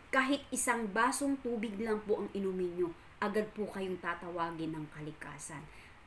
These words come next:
In-, na-experience ko na po ito, kaya, ah, na-share ko lang. At saka yung pag-inom po ng, ng, ano, ng mga juices, fresh fruit,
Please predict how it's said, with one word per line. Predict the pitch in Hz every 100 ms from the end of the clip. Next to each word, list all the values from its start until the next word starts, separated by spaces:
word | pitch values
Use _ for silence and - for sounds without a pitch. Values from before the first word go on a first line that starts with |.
| - - - - - -
In-, | 233 202
na-experience | 196 214 - - 240 214 190 180 180 -
ko |
na | 175 165
po | 170
ito, | 165 170 165
kaya, | 175 165 151 151 - - - - -
ah, | 151 147
na-share | 185 294 285 262 - 196 180
ko | 180
lang. | 156 147 - - -
At | 180 -
saka | 190 190
yung | 185 175
pag-inom | 180 175 180 175 170
po | - 165
ng, | 165 156 147 147 - - - - - - - - - -
ng, | 202 175 170 160 151 139 -
ano, | 156 165 175 -
ng | 170 160
mga | 156 156 160 156 147 - - - - -
juices, | 156 214 - 202 185 - - -
fresh | - 226 226 233 254 - - -
fruit, | 208 226 220